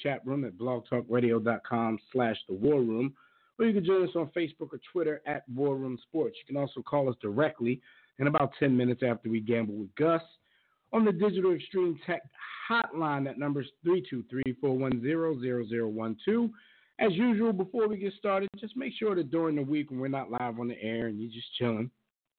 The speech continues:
just remember to check us out. Um, check out archive episodes of the show on our network at war room sports dot com, uh, the War Room Sports mobile app, TuneIn, iTunes, Apple Podcasts, Google Podcasts, wherever you do your podcast listening,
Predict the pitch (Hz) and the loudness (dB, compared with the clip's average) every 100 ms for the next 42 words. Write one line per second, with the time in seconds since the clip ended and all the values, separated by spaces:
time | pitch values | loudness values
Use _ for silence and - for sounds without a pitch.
0 | _ _ - 175 196 208 190 - 180 175 | _ _ -8 0 4 4 2 0 -2 -2
1 | 151 165 143 - - - _ _ 139 139 | -2 0 0 -4 -16 -20 _ _ -2 0
2 | 143 190 185 170 135 196 196 135 127 123 | 2 0 0 0 2 2 2 0 0 -4
3 | 117 - 123 113 107 107 - 101 101 - | -6 -6 -4 -4 -6 -10 -8 -8 -8 -10
4 | 107 104 139 131 113 - 104 117 - 101 | -6 0 2 2 0 -4 -8 -8 -8 -4
5 | 107 104 104 98 - 104 87 95 101 - | -2 -2 -6 -8 -4 -2 -2 -4 -4 0
6 | 113 104 104 - - - - - 104 101 | 2 2 0 -4 -18 -20 -20 -2 2 4
7 | 104 85 - 85 98 113 110 104 - 117 | 4 0 -6 -4 2 4 4 -2 -2 -4
8 | 98 101 107 95 98 101 98 - 110 101 | -2 -2 -2 -2 -4 -4 -6 -2 0 2
9 | 98 98 - _ _ - 104 101 - 104 | 0 -4 -8 _ _ -2 0 0 0 0
10 | 98 95 - 90 92 90 - 104 95 - | 0 -2 -6 -6 -4 -4 -2 0 0 0
11 | 104 95 92 98 92 110 98 92 101 92 | 0 0 0 -2 -4 -2 -2 -2 -4 -4
12 | 95 156 185 196 170 180 160 - 160 147 | 0 2 2 2 2 2 2 0 -2 0
13 | 143 135 127 139 131 - 135 | -2 -4 -4 -6 -8 -8 -10